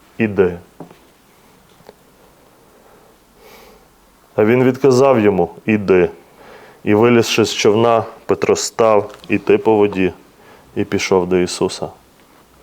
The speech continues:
Єдиною підставою для того, щоб Петро там зміг піти по воді, було це слово: «Іди». Господь так сказав.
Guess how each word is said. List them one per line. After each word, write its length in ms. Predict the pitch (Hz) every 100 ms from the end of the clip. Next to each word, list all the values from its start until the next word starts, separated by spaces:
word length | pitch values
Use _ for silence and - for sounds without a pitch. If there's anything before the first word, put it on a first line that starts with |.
| - - - - - _ _ -
Єдиною 560 | 101 107 123 147 147
підставою 680 | 139 120 - 131 123 113 110
для 140 | 104 101
того, 220 | 104 98
щоб 220 | - 92
Петро 640 | - 104 117 120 123 117 101
там 300 | - 101 95
зміг 340 | 87 95 107 -
піти 300 | 98 - 101
по 160 | -
воді, 380 | 90 92 87 87 85 - _ _ _ _ _ _ _ _ _ _ -
було 300 | 95 98 98
це 220 | 92 101
слово: 540 | 95 - 92 85 82 - - _ _ _ _ _ -
«Іди». 380 | 98 90 87 82 - _ _ _ _ _ - _ _ _ _ _ _ _ _
Господь 520 | 98 101 - 123 113
так 180 | - 95
сказав. 540 | - 95 87 85 82